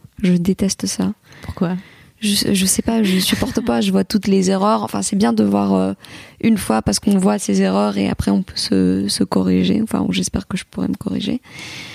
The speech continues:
Speaker 1: Euh, mais, euh, mais sinon, je, ah, je, je peux pas, j'aime pas. Je prends énormément de plaisir à,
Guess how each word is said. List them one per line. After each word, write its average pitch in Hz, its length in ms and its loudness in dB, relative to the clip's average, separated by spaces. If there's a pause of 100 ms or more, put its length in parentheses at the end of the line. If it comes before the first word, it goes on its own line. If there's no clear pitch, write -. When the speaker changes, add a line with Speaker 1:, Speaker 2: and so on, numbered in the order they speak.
(320)
Speaker 1:
Euh, 202 320 2
mais, 196 320 4
euh, 190 360 2
mais 180 100 4
sinon, 220 340 2
je, 180 540 0
ah, - 220 -2
je, 185 340 -2
je 180 140 -2
peux - 140 -6
pas, 107 180 -2
j'aime 180 240 -2
pas. 202 180 -4 (800)
Je - 80 -6
prends - 160 -2
énormément 214 400 2
de 208 80 2
plaisir 202 420 0
à, 190 540 -2